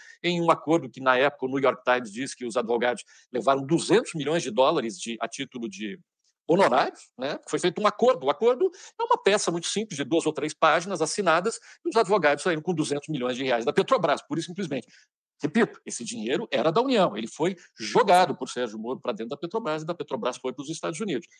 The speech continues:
E a outra metade, quando estava no caminho, vindo aqui para a Fundação Dallagnol, Fundação Lava Jato, não sei qual seria o nome dessa fundação privada aqui em Curitiba, eh, mas se sabe que seria o germe de um grande partido nacional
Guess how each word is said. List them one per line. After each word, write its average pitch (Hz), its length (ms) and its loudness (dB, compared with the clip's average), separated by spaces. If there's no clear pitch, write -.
E - 80 0
a 240 60 6
outra 240 320 4
metade, 170 480 2
quando 175 160 2
estava 180 300 4
no 233 160 2
caminho, 185 480 2
vindo 147 280 0
aqui 135 140 -2
para 131 140 -2
a - 20 0
Fundação 135 400 -2
Dallagnol, 151 460 2
Fundação 113 400 -6
Lava 110 180 2
Jato, 135 200 2
não 123 60 -4
sei - 140 -2
qual 135 140 2
seria 120 240 -2
o - 20 2
nome 131 180 2
dessa 107 220 -4
fundação 110 340 -8
privada 113 300 2
aqui 123 140 -4
em - 20 -6
Curitiba, 160 400 -4
eh, 120 240 2
mas 127 140 -4
se - 80 -4
sabe 127 220 0
que - 60 -6
seria 127 160 0
o 110 40 -2
germe 123 280 2
de 104 80 -6
um 110 60 -4
grande 113 220 -2
partido 147 360 -2
nacional 156 540 -4